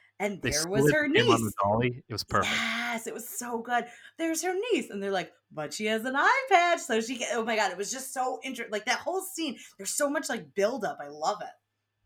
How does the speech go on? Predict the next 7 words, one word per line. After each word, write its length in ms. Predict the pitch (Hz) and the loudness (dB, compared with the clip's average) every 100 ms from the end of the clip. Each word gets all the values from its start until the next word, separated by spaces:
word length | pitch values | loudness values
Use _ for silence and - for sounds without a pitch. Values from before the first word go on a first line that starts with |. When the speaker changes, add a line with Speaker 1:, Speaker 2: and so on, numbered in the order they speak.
| _ _ _ _ _ _ _ - | _ _ _ _ _ _ _ 2
Speaker 2:
You 140 | 160 | 6
notice 280 | 233 320 - | 6 6 0
something 420 | - - 156 135 | 0 0 2 2
about 280 | 113 104 98 | 6 6 8
that 140 | 104 | 6
whole 160 | 98 95 | 4 2
scene? 340 | - 95 95 | 0 -2 -4